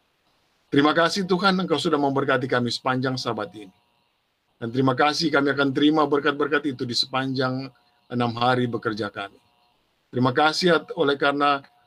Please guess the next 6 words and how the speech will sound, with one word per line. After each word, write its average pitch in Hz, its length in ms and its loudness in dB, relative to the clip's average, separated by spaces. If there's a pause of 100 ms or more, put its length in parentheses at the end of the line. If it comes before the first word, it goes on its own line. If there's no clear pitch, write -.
(100)
rahmat-Mu, 147 840 -2
perlindungan-Mu, 156 920 2
penjagaan-Mu, 139 720 -2 (400)
kasih 160 560 4
setia 151 600 0
Tuhan 120 440 -6